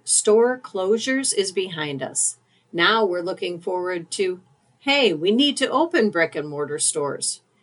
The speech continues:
because we need to have that customer engagement, that customer experience, but also the service, the omni-channel systems these retailers have in place." The second thing we heard was about the supply chain.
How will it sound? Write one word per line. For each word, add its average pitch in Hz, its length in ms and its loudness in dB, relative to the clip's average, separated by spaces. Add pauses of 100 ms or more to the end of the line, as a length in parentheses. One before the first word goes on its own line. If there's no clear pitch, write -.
(140)
because 190 380 -2
we 180 100 0
need 170 280 2
to 247 140 0
have 151 320 -2
that 185 200 -4
customer 160 500 -8
engagement, 175 720 -2 (180)
that 202 160 -4
customer 196 480 -4
experience, 202 920 -4 (220)
but 269 120 2
also 285 400 6
the 208 120 2
service, - 800 0 (560)
the 208 180 8
omni-channel 196 800 4
systems 175 600 0
these 165 280 0
retailers 170 640 0
have 151 240 -4
in 160 140 -4
place." - 560 -2 (1120)
The 277 80 -2
second - 500 0
thing 170 240 0
we 160 140 -2
heard 165 320 2
was 196 180 -2
about 202 320 2
the 214 80 2
supply 151 540 0
chain. - 480 -10